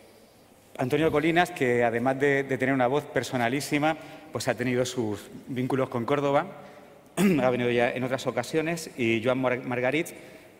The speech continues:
poeta bilingüe, que escribe en castellano y catalán, y que en po-, en palabras de poetas como Luis Antonio de Villena, José Agustín Goytisolo, es, sin lugar a dudas, uno de los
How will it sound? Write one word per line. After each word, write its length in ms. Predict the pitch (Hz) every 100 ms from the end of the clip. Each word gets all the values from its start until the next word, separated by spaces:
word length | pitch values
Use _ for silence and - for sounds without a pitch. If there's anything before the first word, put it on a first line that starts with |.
| - -
poeta 360 | 123 127 135 131
bilingüe, 560 | 139 165 151 175 185 -
que 40 |
escribe 400 | 117 - 131 135
en 100 | 123
castellano 360 | 120 123 135 131
y 60 | 131
catalán, 480 | 127 135 170 208 -
y 120 | 120
que 80 | 120
en 120 | 110
po-, 220 | - 123
en 160 | 131 113
palabras 280 | 120 135
de 100 | 139
poetas 400 | 127 135 139 139
como 200 | 139 123
Luis 160 | 120 117
Antonio 320 | 107 117 127
de 80 | 127
Villena, 420 | 120 123 147 147
José 220 | 147 143
Agustín 300 | 117 117 127
Goytisolo, 580 | 131 131 123 - 147 160 - - - - -
es, 160 | 127 135
sin 200 | - 135
lugar 200 | 123 131
a 40 |
dudas, 300 | 135 151 156 147 -
uno 220 | 127 135
de 100 | 131
los 380 | 117 110 104